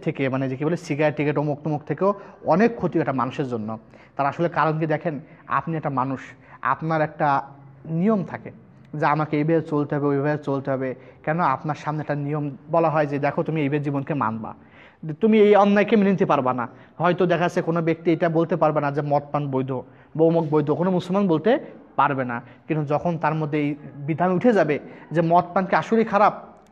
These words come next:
আসলে কি এই যে, যে, যে খারাপ জিনিসগুলো আমরা দেখতেছি এগুলো কি আসলেই খারাপ, যখন তার মধ্যে এই সেন্সটা খারাপ বোর্ডটা উঠে যাবে, তখন আপনি তাকে ঠেকাবেন কীভাবে? তখন তো দশ টাকার জন্য আপনার হত্যা করবে। যদি আপনি ওরা বলেন যে, "তোর দশ টাকা দেবেন, ওর একটু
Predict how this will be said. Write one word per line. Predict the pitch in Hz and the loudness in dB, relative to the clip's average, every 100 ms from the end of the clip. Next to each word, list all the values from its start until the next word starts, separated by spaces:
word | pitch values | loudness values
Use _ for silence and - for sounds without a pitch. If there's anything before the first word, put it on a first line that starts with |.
| - | -4
আসলে | 147 170 214 214 | 0 2 2 2
কি | 208 220 | 2 4
এই | 202 | 4
যে, | 180 202 190 - - | 4 4 2 -6 -6
যে, | 165 170 147 | 0 0 0
যে | 151 180 | -2 -2
খারাপ | - - 175 190 | -2 -2 2 2
জিনিসগুলো | 185 185 | 2 2
আমরা | 196 175 | 2 2
দেখতেছি | 185 190 196 180 | 2 0 0 2
এগুলো | 170 | 2
কি | 185 | 2
আসলেই | 143 - 220 | 0 0 0
খারাপ, | 190 202 170 - - - | 2 2 0 -4 -20 -8
যখন | 156 170 | -2 0
তার | 170 | 2
মধ্যে | 175 | 2
এই | 165 | 2
সেন্সটা | 165 180 180 175 | 0 -2 -2 -6
খারাপ | - 165 208 | -2 2 2
বোর্ডটা | 180 214 214 | 2 2 2
উঠে | 175 190 | 2 4
যাবে, | 156 139 - - - | 2 0 -6 -16 -6
তখন | 151 | -4
আপনি | 156 156 | -2 -2
তাকে | 156 | -4
ঠেকাবেন | 147 147 170 | -4 -2 -2
কীভাবে? | 135 113 - - - _ - - | -4 -8 -10 -16 -20 _ -6 2
তখন | 220 | 4
তো | 214 | 4
দশ | 170 190 220 | 4 4 4
টাকার | 226 208 | 4 4
জন্য | 220 233 | 4 2
আপনার | 208 | 2
হত্যা | 180 160 | 0 -2
করবে। | 131 110 - _ _ - - | -6 -8 -14 _ _ -20 -2
যদি | 185 | 2
আপনি | 190 175 208 | 4 4 2
ওরা | 202 | 2
বলেন | 196 202 | 4 2
যে, | 185 | 0
"তোর | 185 | 0
দশ | 175 180 | 0 0
টাকা | 202 | 2
দেবেন, | 175 165 | 2 2
ওর | 160 | 2
একটু | 160 165 | 0 -2